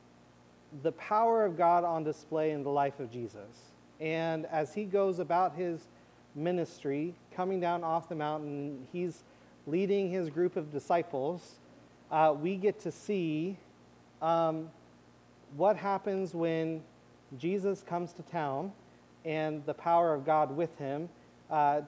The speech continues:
to do some pretty amazing things. And a-, as I've been doing these different studies, uh, looking ahead at the different weeks, something that's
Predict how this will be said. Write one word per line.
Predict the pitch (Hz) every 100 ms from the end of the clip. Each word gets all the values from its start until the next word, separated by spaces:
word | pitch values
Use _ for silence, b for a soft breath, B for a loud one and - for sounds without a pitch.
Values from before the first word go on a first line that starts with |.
| -
to | - 170 175 170 170 170 - - - - - - - - - -
do | 196
some | 214 214 185
pretty | 165 208 202
amazing | 190 175 170 147 143
things. | 131 123 104 123 - - - - - - - - -
And | 175 185 185 180 - - - - - - -
a-, | 156 -
as | 180 190 196
I've | 185 156
been | 226 233 220 - - - 151
doing | 202 233 233
these | 208 175
different | 185 180 170
studies, | - 180 175 175 170 156 -
uh, | 147 143 139 156
looking | 165 175 175 147
ahead | 143 165 160
at | 147
the | 147
different | 147 147 147
weeks, | 147 156 156 - - B B B
something | - 208 220 208
that's | 180 180 -